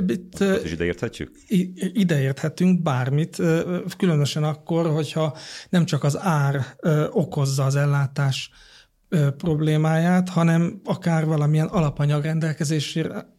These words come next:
Speaker 1: le-, rendelkezésre állása, ami azért covid óta elég rendesen, ö, ö, megszaporodott. Ezek a jelenségek sokkal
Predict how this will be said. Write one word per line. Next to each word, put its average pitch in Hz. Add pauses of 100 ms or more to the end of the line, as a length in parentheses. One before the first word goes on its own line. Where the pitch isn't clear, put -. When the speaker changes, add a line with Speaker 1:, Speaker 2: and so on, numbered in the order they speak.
Speaker 1:
le-, 180
rendelkezésre 151
állása, 170 (680)
ami 165
azért 156
covid 180
óta 165 (200)
elég 151
rendesen, 139
ö, 143 (200)
ö, 147
megszaporodott. 151
Ezek 147
a 160
jelenségek 147
sokkal -